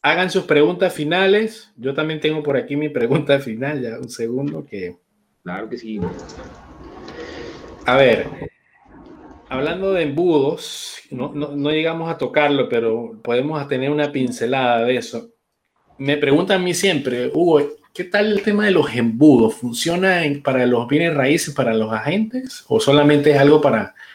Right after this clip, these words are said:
Speaker 1: para otro tipo de marketing, otro tipo de productos tangibles?"
Speaker 2: Bueno, mira, el tema de los embudos, a mí me parece que funcionan muy bien. Sabiéndolos trabajar muy bien, funcionan excelente.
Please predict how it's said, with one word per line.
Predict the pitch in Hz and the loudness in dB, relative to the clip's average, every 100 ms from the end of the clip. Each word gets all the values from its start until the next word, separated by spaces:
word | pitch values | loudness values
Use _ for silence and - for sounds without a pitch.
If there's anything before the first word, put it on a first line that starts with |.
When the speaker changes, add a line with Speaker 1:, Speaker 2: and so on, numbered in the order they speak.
| _ | _
Speaker 1:
para | 113 117 | 0 0
otro | 117 131 | 0 -4
tipo | 139 135 | -4 0
de | 117 | 0
marketing, | 113 113 113 131 107 | 0 -2 -4 -6 -6
otro | 110 | -6
tipo | 110 120 | -6 -2
de | 110 | -2
productos | 104 92 95 104 - - - | 0 -2 0 -2 -8 -18 -16
tangibles?" | - 95 104 92 78 - 76 - - - - - - - - - | -16 -6 -6 -6 -10 -18 -20 -18 -14 -14 -16 -20 -14 -12 -10 2
Speaker 2:
Bueno, | 160 151 | 6 8
mira, | 135 143 | 8 8
el | 139 | 8
tema | 147 175 | 6 4
de | 175 | 4
los | 175 | 6
embudos, | 160 143 170 - - | 8 8 6 4 -2
a | 139 | 2
mí | |
me | 147 | 4
parece | 151 | 4
que | 175 | 4
funcionan | 147 131 - 131 143 | 4 2 2 2 2
muy | 143 139 | 4 2
bien. | 131 117 - - _ _ _ | 2 -4 -4 -14 _ _ _
Sabiéndolos | - - 135 147 180 - | -10 -2 2 2 2 2
trabajar | 127 120 123 | 0 0 -2
muy | 147 | -2
bien, | 151 165 | -2 -2
funcionan | 131 120 113 131 135 139 156 156 _ _ _ _ _ - | -4 -4 -4 0 2 4 0 -4 _ _ _ _ _ -20
excelente. | - - 131 151 135 92 | -14 0 4 6 4 0